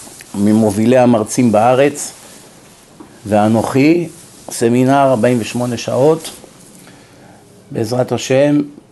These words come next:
של התחזקות והתקרבות לקדוש ברוך הוא, בעזרת השם, הולך להיות משהו יפה מאוד.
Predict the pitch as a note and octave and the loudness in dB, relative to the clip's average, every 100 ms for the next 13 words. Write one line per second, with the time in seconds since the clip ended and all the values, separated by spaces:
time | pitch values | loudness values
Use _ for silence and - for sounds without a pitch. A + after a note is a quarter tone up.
0 | - - G2+ G2 - G2+ - - C#3+ C#3 | -16 -8 -8 -8 -6 -8 -6 -2 0 -2
1 | - - G2 G2 G#2 G2+ G#2 G#2 G2+ G2+ | -6 -16 -10 -4 -2 -2 -2 0 0 -2
2 | G2 F#2+ - _ - - - - _ _ | -4 -8 -18 _ -20 -20 -20 -20 _ _
3 | _ _ _ - - - - G#2+ - G#2+ | _ _ _ -20 -20 -20 -18 -18 -6 -4
4 | G2+ B2+ C3 A2 A2+ A2 G#2 G2+ - C#3+ | 0 0 -2 -2 -2 -2 -2 -4 -2 -2
5 | A#2 G#2 A#2 A#2 A2+ - C#3 C3 B2+ - | 0 -2 -2 -4 -6 -8 -8 -8 -10 -10
6 | A#2 A#2+ A#2 A2+ B2+ A#2 - G#2+ - B2 | -8 -8 -6 -6 -6 -8 -6 -6 -4 -4
7 | A2 A#2+ C#3+ - | 0 0 0 -4